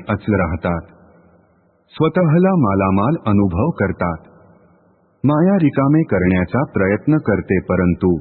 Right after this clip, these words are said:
ते सदा सतर्क, जागृत, जागती ज्योत होऊन राहतात.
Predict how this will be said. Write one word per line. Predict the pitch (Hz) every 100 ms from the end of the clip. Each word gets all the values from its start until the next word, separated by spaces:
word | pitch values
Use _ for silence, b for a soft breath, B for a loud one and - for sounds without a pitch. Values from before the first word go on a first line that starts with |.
| -
ते | - - 120 147
सदा | - - 98
सतर्क, | 139 - 87 95 90 - - 95
जागृत, | 101 90 87 95 - - - -
जागती | 101 117 120 117 175
ज्योत | 113 98 104
होऊन | - 95 92 90
राहतात. | 85 80 - 85 82 -